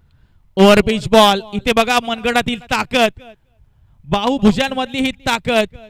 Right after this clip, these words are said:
आणि बॉलला पाठवलं काऊ कॉर्नरच्या दिशेने. हा येतो एक tremendous षटकार. सचिनच्या बॅटमधनं आलेला दुसरा षटकार आहे इनिंग मधला.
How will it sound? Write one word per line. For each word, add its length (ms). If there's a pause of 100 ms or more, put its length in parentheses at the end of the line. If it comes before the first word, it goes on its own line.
(200)
आणि 140
बॉलला 320
पाठवलं 340
काऊ 260
कॉर्नरच्या 380
दिशेने. 840 (100)
हा 120
येतो 280
एक 140
tremendous 760 (340)
षटकार. 420 (2750)
सचिनच्या 360
बॅटमधनं 460
आलेला 220
दुसरा 400
षटकार 360
आहे 160
इनिंग 200
मधला. 300